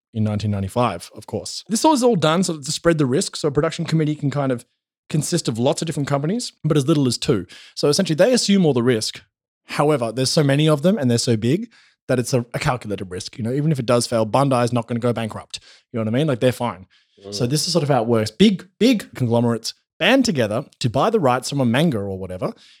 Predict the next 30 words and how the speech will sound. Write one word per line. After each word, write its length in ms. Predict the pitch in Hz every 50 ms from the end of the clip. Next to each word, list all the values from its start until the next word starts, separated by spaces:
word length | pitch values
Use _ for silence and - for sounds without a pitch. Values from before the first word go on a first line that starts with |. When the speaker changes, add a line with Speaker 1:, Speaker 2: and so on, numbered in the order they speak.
| _
Speaker 1:
and 180 | - 117 117 120
then 260 | 127 127 127 127 127 - _ _ _ _ _
sell 340 | - - - - - 202 214
it 280 | 151 160 - - - - _ _ _ _ _ _ _ -
essentially 580 | 139 - - 151 147 - - 110 107 - 254 - _ _ _ _ _ _ _ -
to 240 | - - 135 127 123
a 120 | 120 117
production 480 | 110 - - 135 127 143 - - 135 120
house 380 | 127 110 127 170 - - - - _ _ _ _ _
who 100 | - 131
then 120 | 131 120
take 200 | 117 135 127 110
it 80 | 107 110
on 300 | 143 165 135 117 151 220 -
with 160 | 120 120 117
a 40 | 113 110
lump 260 | 117 156 233 247 -
sum, 400 | - - 175 139 104 123 202 - _ _ _ _ _ _ _ _ _ _
and 200 | - 131 123 123
then 100 | 127 123
they 80 | 123 127
have 140 | 131 127 -
to 80 | -
make 200 | 123 131 131 120
all 160 | 131 127 131
the 60 | 127 117
budget 300 | 110 123 113 - 120 113
come 140 | - 127
from 160 | 113 - 113 107
that. 240 | 110 98 - -